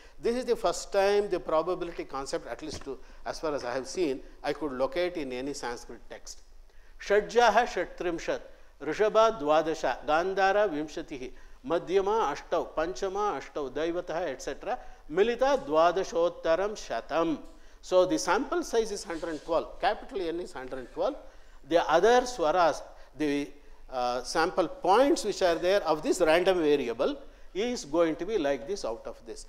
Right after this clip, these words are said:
So, you can construct a relative frequency diagram or a probability density function for this. Uh, well, and I, I have said this already, so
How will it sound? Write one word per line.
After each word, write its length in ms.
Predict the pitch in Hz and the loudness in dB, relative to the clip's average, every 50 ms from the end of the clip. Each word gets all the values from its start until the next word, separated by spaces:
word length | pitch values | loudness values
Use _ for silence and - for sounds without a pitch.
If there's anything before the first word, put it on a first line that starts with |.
| - - | -18 -18
So, 160 | - - 480 480 | -6 -4 -2 -2
you 80 | - | -2
can 200 | - - 440 392 | -2 -2 -2 -2
construct 640 | - - 320 339 381 - - - 359 302 180 185 - - - - - - - - | -2 -4 -4 -4 -4 -6 -6 0 0 0 0 0 -4 -12 -18 -18 -18 -18 -6 4
a 440 | 160 170 170 170 170 170 170 175 175 - | 10 12 12 12 12 12 12 10 8 6
relative 420 | 139 151 180 208 233 - 302 233 - | 4 4 4 4 4 0 -2 -2 2
frequency 480 | 226 196 185 - 196 180 - 180 160 | 0 0 2 0 -2 -2 2 2 0
diagram 600 | 131 - 131 143 170 214 208 214 175 131 135 233 - - - - - - - - - - | 4 6 8 8 8 8 8 8 6 6 4 0 -4 -12 -18 -20 -20 -20 -20 -20 -16 -2
or 180 | - 165 202 247 | 4 4 6 6
a 120 | 294 349 - - - - - - | 6 2 0 -6 -12 -16 -12 -4
probability 840 | - 160 160 170 170 185 170 165 170 165 160 - 160 156 160 160 175 - - | 2 4 4 4 4 2 0 0 -2 -4 -4 -2 -2 0 0 -2 -2 -4 -4
density 420 | 135 156 135 - - - - - | -4 -4 -4 -6 -10 -14 -14 -14
function 480 | 123 - - 113 107 104 - - 120 110 | -14 -8 -6 -6 -6 -6 -8 -10 -10 -10
for 200 | - - 98 90 - - | -8 -8 -8 -8 -8 -12
this. 240 | - 95 - - - - - - - - - - - - - - - - - - - - - - - - - - - - - - - - - - - - - - - - - - - - - - - - - - - - - - - - - - | -14 -14 -14 -16 -18 -18 -20 -20 -20 -20 -20 -20 -18 -20 -18 -18 -18 -20 -20 -20 -20 -20 -20 -18 -20 -20 -18 -18 -18 -20 -20 -20 -20 -20 -20 -20 -20 -20 -20 -20 -20 -20 -20 -20 -20 -20 -20 -20 -20 -20 -20 -20 -20 -20 -20 -20 -20 -16 -2 2
Uh, 240 | 180 180 185 381 415 - | 4 6 6 6 4 6
well, 200 | - 214 233 196 | 8 8 8 10
and 180 | 202 214 220 226 - - | 8 6 6 6 2 2
I, 140 | 220 226 226 - | 2 2 4 4
I 80 | 180 | 6
have 180 | 185 202 202 - | 6 6 4 6
said 260 | - 254 269 254 180 | 4 4 4 4 -2
this 180 | 165 160 - 160 | -4 -4 -2 0
already, 400 | 143 143 139 131 127 151 277 277 - - - - | 0 0 0 -2 -4 -6 -6 -8 -10 -16 -20 -20
so 600 | - - - 202 196 196 196 190 190 196 202 - | -18 -4 -2 0 2 4 4 4 4 2 0 -2